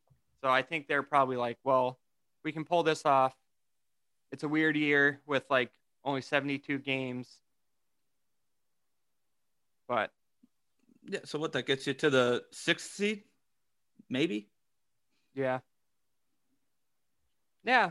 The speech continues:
Speaker 1: well, who knows? Not everyone's like, "Let's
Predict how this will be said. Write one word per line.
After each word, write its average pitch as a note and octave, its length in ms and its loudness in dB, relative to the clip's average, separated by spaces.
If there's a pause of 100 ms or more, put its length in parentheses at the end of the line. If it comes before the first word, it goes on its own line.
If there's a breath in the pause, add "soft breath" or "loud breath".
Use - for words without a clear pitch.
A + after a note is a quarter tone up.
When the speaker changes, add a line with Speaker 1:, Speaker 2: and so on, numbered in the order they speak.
(140)
Speaker 1:
well, E3 340 4 (1500)
who F3+ 80 -6
knows? F#3 260 0 (320)
Not E3+ 160 2
everyone's E3+ 500 0
like, D#3 400 -6 (1600)
"Let's C#3+ 260 -12